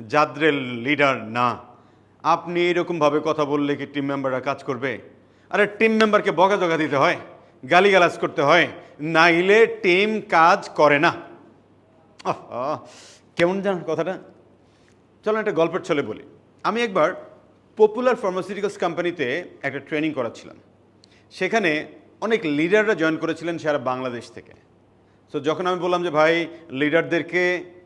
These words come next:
যে আপনারা বকাঝকা না দিয়ে টিম মেম্বারকে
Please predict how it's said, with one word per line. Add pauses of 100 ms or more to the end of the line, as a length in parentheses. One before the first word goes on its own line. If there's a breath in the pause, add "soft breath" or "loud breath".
(340)
যে
আপনারা (160)
বকাঝকা
না
দিয়ে (320 loud breath)
টিম
মেম্বারকে